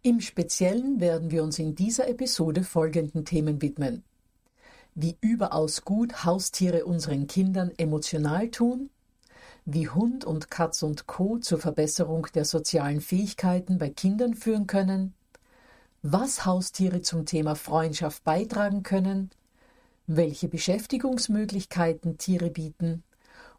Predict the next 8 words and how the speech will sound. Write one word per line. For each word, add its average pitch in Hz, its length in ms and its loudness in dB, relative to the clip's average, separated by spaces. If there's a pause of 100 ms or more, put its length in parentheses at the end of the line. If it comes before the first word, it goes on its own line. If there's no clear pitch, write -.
und 240 440 0
was 277 260 0
Kinder 156 360 0
durch 170 260 -4
Tiere 151 500 -2
alles 165 320 0
lernen 180 360 2
können. 147 420 -2